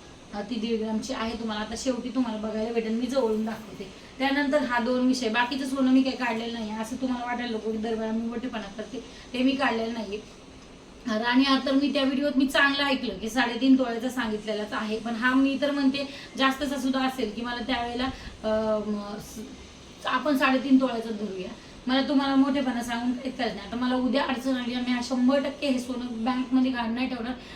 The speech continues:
मी मोडून टाकणार आहे. कारण आपल्याला लोकांना हात पसरण्यापेक्षा आपलं सोनं मोडलेलं कधी येईन, आम्ही हे इन्व्हेस्टमेंट म्हणून उद्या कामाला येईन म्हणून केलेलं आहे.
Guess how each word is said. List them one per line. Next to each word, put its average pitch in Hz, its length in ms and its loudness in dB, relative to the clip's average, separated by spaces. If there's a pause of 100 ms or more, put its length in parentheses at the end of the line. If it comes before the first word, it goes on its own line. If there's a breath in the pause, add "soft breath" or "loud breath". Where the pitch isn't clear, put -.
मी 285 100 8
मोडून 294 360 6
टाकणार 220 320 -2
आहे. 165 180 -8 (400 loud breath)
कारण 330 280 6 (120)
आपल्याला 311 420 6
लोकांना 294 380 4
हात 269 300 2
पसरण्यापेक्षा 269 600 0
आपलं 254 220 2
सोनं 254 300 0
मोडलेलं 247 500 2
कधी 254 260 2
येईन, 220 200 6
आम्ही 247 240 2
हे 247 80 2
इन्व्हेस्टमेंट 254 580 2
म्हणून 247 260 0
उद्या 262 140 0
कामाला 254 360 -2
येईन 247 140 -4
म्हणून 247 240 -2 (520 loud breath)
केलेलं 226 300 2
आहे. - 280 -10